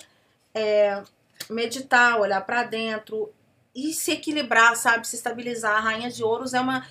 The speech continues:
é a rainha de terra, é touro. É uma rainha muito, muito estável, ela é muito tranquila, ela é muito pacífica,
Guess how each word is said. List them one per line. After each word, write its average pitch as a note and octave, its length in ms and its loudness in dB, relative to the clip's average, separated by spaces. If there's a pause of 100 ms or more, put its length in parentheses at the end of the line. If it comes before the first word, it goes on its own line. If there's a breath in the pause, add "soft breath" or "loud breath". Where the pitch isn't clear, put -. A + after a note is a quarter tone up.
(160 loud breath)
é A3+ 80 -2
a A#3 60 2
rainha B3 260 4
de C#4 100 -6
terra, C#4+ 420 2
é - 20 2
touro. B3+ 440 0 (300 loud breath)
É A#3 100 2
uma C4 140 2
rainha C#4 400 2
muito, D4 960 -2
muito C#4+ 240 -4
estável, C4 840 0
ela A3+ 200 -4
é A#3+ 40 -4
muito B3 340 -8
tranquila, B3 800 -6
ela G3 120 -4
é G#3 60 -4
muito A3+ 240 -14
pacífica, A#3+ 920 -4